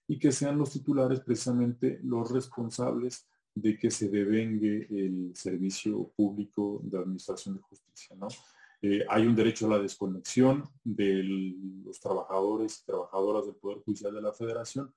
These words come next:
precisamente para que solamente puedan estar, o deban, mejor dicho, estar disponibles en los horarios específicos,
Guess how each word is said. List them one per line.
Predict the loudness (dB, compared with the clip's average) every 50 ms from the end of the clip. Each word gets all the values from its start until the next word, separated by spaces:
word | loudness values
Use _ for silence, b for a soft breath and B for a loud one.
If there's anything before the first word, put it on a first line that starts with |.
| _ _ _ _ _ _ -4
precisamente | -2 -2 0 2 2 2 2 2 2 0
para | 0 0 0 0 -2 -2
que | -4 -8
solamente | -6 -2 0 2 2 2 2 2 2 2 0
puedan | -2 _ 2 2 4 4 4 0 -2
estar, | -4 -4 -2 -2 -2
o | -2 -4 -6 -6 -6 -2
deban, | 2 4 4 4 4 2 0
mejor | -4 -6 -6 -8 -6
dicho, | -6 -6 -6 -8 -18
estar | -12 -8 -6 -6 -6 -6
disponibles | -8 -8 -8 -6 0 2 2 2 2 0 -2 -2 0 0 0 -2 -2 -12
en | -16 -14 -8 -8
los | -8 -8 -8 -8
horarios | -6 -4 -4 -2 -4 -4 -6 -8
específicos, | -18 -16 _ -12 -12 -12 -12 -16 -16 -14 -8 -6 -6 -6 -6